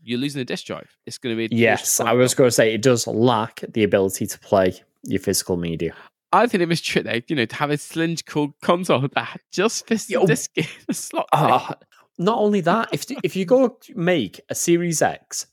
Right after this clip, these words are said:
Speaker 2: that doesn't have a disk drive, it should have been a cube.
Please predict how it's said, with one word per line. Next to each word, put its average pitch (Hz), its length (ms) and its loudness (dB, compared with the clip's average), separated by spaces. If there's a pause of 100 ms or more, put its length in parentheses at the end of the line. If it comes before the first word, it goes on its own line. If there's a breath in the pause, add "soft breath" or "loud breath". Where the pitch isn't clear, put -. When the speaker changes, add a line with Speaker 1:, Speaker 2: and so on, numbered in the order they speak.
(120)
Speaker 2:
that - 220 -4
doesn't 170 300 2
have 151 200 0
a 151 40 -6
disk 143 280 -2
drive, 98 300 0 (220)
it 139 200 0 (160)
should - 480 -4
have 123 180 -8
been 104 160 -2
a 98 60 -4
cube. 82 440 -10